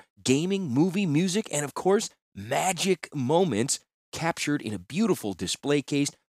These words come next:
perfect for that fan in your life or to add to your collection. Check the link in the show notes, and again, we still have a few to give away to those U S patrons who reach the one hundred dollar mark. A few more of those to give away, so if you want that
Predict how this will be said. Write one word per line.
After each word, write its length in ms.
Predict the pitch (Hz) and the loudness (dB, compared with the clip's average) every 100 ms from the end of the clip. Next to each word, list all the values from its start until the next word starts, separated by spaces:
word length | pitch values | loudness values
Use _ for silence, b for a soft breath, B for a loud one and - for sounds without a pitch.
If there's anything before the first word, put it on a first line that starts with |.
| _ | _
perfect 420 | - 294 - - | 0 0 0 -8
for 120 | - | -10
that 160 | 95 87 | -10 -8
fan 240 | - 101 | -2 -2
in 80 | 92 | -2
your 120 | 85 | -6
life 300 | 85 92 117 - | -2 2 2 4
or 320 | 180 151 135 b b _ | 6 8 6 b b _
to 160 | - | -4
add 180 | 104 95 | 0 -2
to 80 | - | -4
your 200 | 85 143 | -2 -2
collection. 560 | 147 85 82 - 90 127 B B - | -2 -6 -8 -6 -6 -8 B B 2
Check 220 | 233 - | 2 4
the 80 | 190 | 2
link 260 | 185 214 | 4 4
in 40 | 170 | 2
the 60 | |
show 220 | 131 - 175 | 2 2 4
notes, 240 | 175 175 | 4 2
and 160 | 127 110 | 0 2
again, 280 | 110 151 | 4 2
we 120 | 123 117 | 0 -4
still 300 | - 202 196 | 4 4 4
have 180 | 135 | 0
a 40 | 104 | -4
few 240 | - 202 | 0 0
to 100 | - | 2
give 240 | 95 165 170 | 4 4 4
away 400 | 131 175 135 120 | 4 4 4 2
to 320 | - _ - | -4 _ 0
those 220 | 107 - | 0 2
U 200 | 135 180 | 2 6
S 140 | 170 - | 6 4
patrons 480 | 170 185 127 113 | 0 0 0 -2
who 160 | - 139 | 0 -2
reach 380 | 107 240 220 - | 2 2 2 2
the 80 | 123 | 0
one 280 | 95 113 | 2 2
hundred 260 | 127 117 147 | 2 -2 4
dollar 220 | 123 196 | 6 6
mark. 300 | 180 104 92 | 4 0 -4
A 340 | - _ _ - | -18 _ _ -2
few 100 | 160 | 2
more 180 | 147 | 4
of 60 | 135 | 4
those 180 | 123 120 | 4 2
to 100 | 113 | -2
give 120 | 117 | -2
away, 220 | 120 139 | 0 0
so 140 | - 98 | -2 -4
if 100 | - | -6
you 80 | |
want 320 | 95 113 131 117 | -2 2 2 2
that 160 | 101 | 0